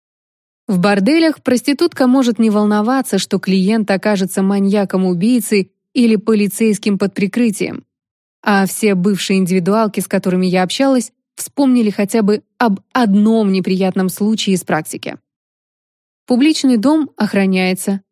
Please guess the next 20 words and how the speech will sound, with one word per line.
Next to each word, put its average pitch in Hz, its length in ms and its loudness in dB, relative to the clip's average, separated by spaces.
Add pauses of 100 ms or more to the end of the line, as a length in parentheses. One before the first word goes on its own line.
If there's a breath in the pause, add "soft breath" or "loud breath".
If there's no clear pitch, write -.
в - 100 -20
каждой 190 340 2
комнате 214 440 0
есть 208 300 -2
тревожная 196 540 0
кнопка. 185 480 -4 (580)
Женщины 196 440 0
рассказывали, 196 680 0 (140)
что - 460 -2
с - 140 -12
индивидуалками 202 880 2
некоторые 202 420 0
клиенты 226 460 0
переходят 220 580 0
черту. 196 500 -4 (520)
Назойливо 262 440 2
расспрашивают 196 640 0
о 190 60 2
личной 202 360 0
жизни, 190 580 0